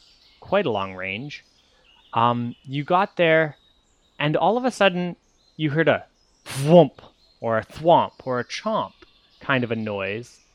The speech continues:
and everything went dark for a second, as you all realized you have now been swallowed by a leviathan. Yeah, you, you find yourselves inside of the mouth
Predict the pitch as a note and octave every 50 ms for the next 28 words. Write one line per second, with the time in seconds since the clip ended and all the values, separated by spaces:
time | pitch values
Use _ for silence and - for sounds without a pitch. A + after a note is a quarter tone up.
0 | _ _ _ _ _ _ _ _ - - C3 C3+ C#3+ C#3+ C#3+ D3 C#3+ - - E3
1 | F3 A3+ B3 A#3 - C4 A#3+ G#3 G3 F3+ D#3+ - _ _ _ - G#3+ - C#3+ C3+
2 | - - - - A#2 G2+ G2 - - G2+ G2 - - G2 F#2+ _ _ _ _ _
3 | _ _ _ _ _ _ _ _ _ _ _ _ _ _ _ _ - - B2 B2+
4 | C3 C3+ C3+ C3 B2 - - - _ _ _ _ - C3+ C#3+ D3+ F#3 G3+ A3+ A3
5 | E3 C#3+ E3 E3 E3+ D#3+ D#3 C#3 C3+ C3 C3+ C3+ B2+ A#2+ - - _ _ _ _
6 | _ _ _ _ - C3+ D3+ D#3 C#3+ D#3 D#3 D#3+ E3+ F3 F#3 F3+ D3+ C3 - -
7 | - - C#3+ C#3+ C#3+ C3 A2+ G2 F2 F2+ - - _ - - G#2 G#2+ A2+ A2+ G#2+
8 | G#2 G2+ G#2 F#2+ G2+ G#2 G2 F#2+ - - - C#2+ D#2 - - - _ _ _ _
9 | _ _ _ _ _ _ _ _ - - D#3 F3+ G#3+ F#3 A2+ F#2 F2 - C#3 D#3
10 | E3+ F3+ F#3 F#3+ F#3+ F3 - - - - - - D#3+ E3+ E3+ - _ - F#3 G3+
11 | A3 A#3 A3+ A#3+ A3+ - - - D#3+ D3+ D#3+ D#3+ E3 D#3+ D3+ - - - _ _
12 | _ _ _ - E3 F#3+ G3+ G3 - - D3 C#3+ C#3+ C#3+ C3+ B2+ B2 A#2+ A2+ -
13 | _ - C3 A#2+ A#2+ B2 B2 C#3+ C#3 G2+ F#2 -